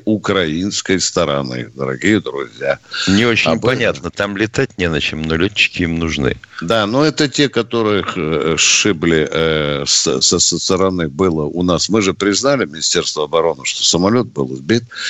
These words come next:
Speaker 1: И
Speaker 2: Да.
Speaker 1: украинские лётчики тоже есть. Вот обмен между лётчиками состоялся или состоится. А мы продолжаем принимать ваши звонки, дорогие ра-, э,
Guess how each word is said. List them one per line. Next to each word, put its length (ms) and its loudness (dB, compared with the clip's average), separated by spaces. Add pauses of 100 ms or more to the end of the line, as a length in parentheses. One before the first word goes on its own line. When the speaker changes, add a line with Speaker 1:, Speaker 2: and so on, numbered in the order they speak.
(260)
Speaker 1:
И 40 -10
Speaker 2:
Да. 200 2
Speaker 1:
украинские 600 0
лётчики 440 0
тоже 400 0
есть. 360 0
Вот 240 -2
обмен 400 2 (120)
между 320 0
лётчиками 540 2 (840)
состоялся 680 2
или 160 0
состоится. 760 -2 (200)
А 120 2
мы 240 4
продолжаем 680 2
принимать 540 0
ваши 340 2
звонки, 640 2
дорогие 720 0
ра-, 340 2
э, 320 -10